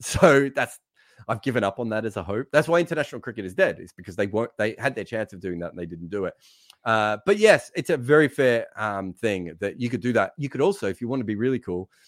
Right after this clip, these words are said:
India, Australia, and England play each other so often. You could leave them off to play,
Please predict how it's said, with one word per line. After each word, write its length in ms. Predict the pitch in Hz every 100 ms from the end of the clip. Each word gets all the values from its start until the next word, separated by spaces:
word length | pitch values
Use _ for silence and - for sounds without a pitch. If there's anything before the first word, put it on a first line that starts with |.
| _ _ _ _ -
India, 280 | 156 190 185
Australia, 300 | - 143 123
and 80 | 120
England 240 | 120 98
play 160 | 110 113
each 100 | 113
other 160 | 95
so 240 | - 107 101
often. 340 | 101 76 73 _ _ -
You 100 | 107
could 160 | 120 - -
leave 240 | 120 147
them 160 | 143 123
off 180 | 113 -
to 100 | 104
play, 380 | 113 107 98